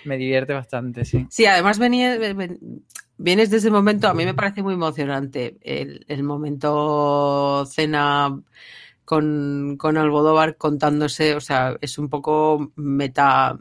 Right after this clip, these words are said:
Speaker 2: metaficción o meta-metaficción, porque en realidad están hablando de que van a hacer una serie,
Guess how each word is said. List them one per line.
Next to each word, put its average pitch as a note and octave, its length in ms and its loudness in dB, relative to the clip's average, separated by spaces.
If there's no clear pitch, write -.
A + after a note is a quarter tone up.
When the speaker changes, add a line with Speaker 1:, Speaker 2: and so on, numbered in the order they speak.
Speaker 2:
metaficción D3 880 -2
o E3+ 80 4
meta-metaficción, C#3+ 1000 0
porque D3+ 200 -2
en C#3 60 -6
realidad C#3+ 500 0
están D3+ 200 -2
hablando D3+ 300 0
de C#3+ 120 -2
que C3+ 80 -6
van C3+ 200 -2
a C#3 40 -2
hacer D3 200 -4
una D3 200 -2
serie, D#3 480 0